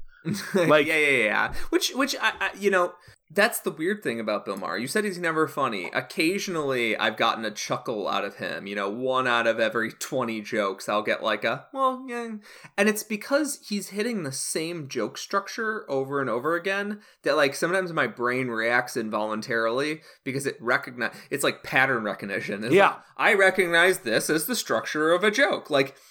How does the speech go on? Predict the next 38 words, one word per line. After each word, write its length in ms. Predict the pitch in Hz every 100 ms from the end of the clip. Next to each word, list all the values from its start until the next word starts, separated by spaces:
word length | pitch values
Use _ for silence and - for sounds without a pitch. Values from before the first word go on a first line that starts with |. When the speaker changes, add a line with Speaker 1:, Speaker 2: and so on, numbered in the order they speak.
| -
Speaker 1:
at 180 | 165 196
least 280 | 262 277 -
he's 180 | 220
hitting 280 | 226 180 139
punchlines, 840 | 135 - 123 107 - - - - 135
right? 240 | 113 -
Like, 260 | 123 120 - - -
it, 120 | 170
the, 80 | 196
the 120 | 165
punchlines 640 | - 269 339 269 220 202 139
are 120 | 107
hokey, 640 | - 170 165 208 185 202 _ - - -
they're 200 | 101 - - -
ancient, 600 | 156 143 160 147 - - _ _ _
they're, 480 | 135 127 117 110 104 - -
they're 160 | 135 120
creaky. 640 | - 202 214 - 196 196 202
<laughs> 40 |
I 40 | 139
already 200 | 175 190
said 240 | - 170
hokey, 340 | 147 143 135
but 140 | 120 117
they're 140 | 123
creaky 420 | - 226 208 156
and 160 | 151 135
hokey 300 | 117 - 110
somehow. 540 | 175 208 113 107 104 - - -
And 180 | 143 147
they, 340 | 151 147 151 - - -
uh, 400 | 123 120 101 80 - - _
they 280 | 131 135 120
often 480 | 131 143 143 127 120
put 320 | - 135 -
down 460 | 110 113 110 107
minorities 800 | 110 110 117 117 113 107 101 104 -
in 520 | 117 113 110 107 101